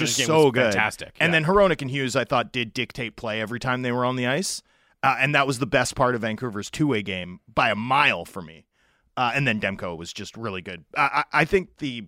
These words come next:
Speaker 1: chances that the Predators generated, too, aren't reflected on the shot clock. I saw a lot of people talking about twenty-five shots.
Speaker 2: Mm.
Speaker 1: Predators kept missing high, kept missing high. Like, it was one of those games where their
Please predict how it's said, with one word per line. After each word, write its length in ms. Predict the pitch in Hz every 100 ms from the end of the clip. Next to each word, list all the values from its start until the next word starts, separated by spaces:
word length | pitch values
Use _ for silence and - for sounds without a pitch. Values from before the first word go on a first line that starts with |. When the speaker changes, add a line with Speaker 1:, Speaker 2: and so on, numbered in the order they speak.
| -
Speaker 1:
chances 560 | - 160 135 - 135 -
that 140 | 123
the 60 | -
Predators 540 | - 120 117 107 98
generated, 600 | - 110 120 110 92 82
too, 260 | - 120 101
aren't 220 | 113 110
reflected 420 | 113 127 107 110
on 120 | 98
the 60 | 92
shot 260 | 120 101
clock. 300 | - 85 - _
I 60 | 131
saw 140 | 131
a 40 | 135
lot 140 | 127
of 60 | 120
people 220 | 127 120
talking 220 | 135 123
about 140 | 120 110
twenty-five 440 | 127 117 117 107
shots. 380 | - 113 131 131
Speaker 2:
Mm. 280 | 120 98 80 _ _ _
Speaker 1:
Predators 440 | - 170 196 117 -
kept 280 | - 170 147
missing 280 | 147 139 113
high, 300 | 104 92 82 _ _ -
kept 260 | - 156 151
missing 280 | 143 143
high. 320 | 117 107 101 92 _ _ _ -
Like, 160 | 127
it 40 | 131
was 140 | 135
one 180 | 120 139
of 80 | 139
those 160 | 131
games 300 | 110 127 120
where 140 | 120 120
their 500 | 117 113 107 104